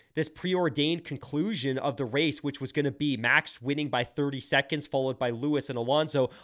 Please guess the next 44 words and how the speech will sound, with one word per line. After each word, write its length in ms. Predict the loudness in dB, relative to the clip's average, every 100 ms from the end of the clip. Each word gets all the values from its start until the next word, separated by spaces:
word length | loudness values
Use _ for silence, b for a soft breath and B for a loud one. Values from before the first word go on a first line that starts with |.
| B
All 180 | 4 4
of 80 | 4
a 60 | 2
sudden, 280 | 2 2 2
anything 400 | 2 2 0 -4
can 160 | -2 4
happen. 440 | 4 4 0 0
What, 240 | 4 2 B B 2
what 260 | 6 6 4
if, 260 | 2 2 -10 _ -2
what 160 | 0
if 140 | 0 0
Lewis 280 | 0 0
pips 540 | -2 0 0 0 -6 -14 b b
Max 400 | 4 4 4 2
on 80 | -2
that 180 | -2 -4
first 260 | -6 -6
corner 500 | -4 2 2 4 2
and, 260 | 2 2 -2 B B
and 120 | -8
he 160 | -6 -6
storms 520 | -6 -2 0 0 -2
away 300 | 0 2 4
and 100 | 4
manages 440 | 2 2 0 -6 -6
to 100 | -6
secure 460 | -8 -6 -4 -2
a 40 | 0
victory 500 | 0 -2 -2 0 2
after 280 | 2 -2 -4
holding 440 | -2 0 0 0
Max 280 | 2 0 0
back 300 | 2 2 0
because 240 | -6 -4
there 100 | -4
wasn't 280 | -2 -2 -2
gonna 120 | -6
be 160 | -4 -4
any 140 | -4
D 180 | -6 -8
R 140 | 4 6
S? 160 | 6
Like, 100 | 2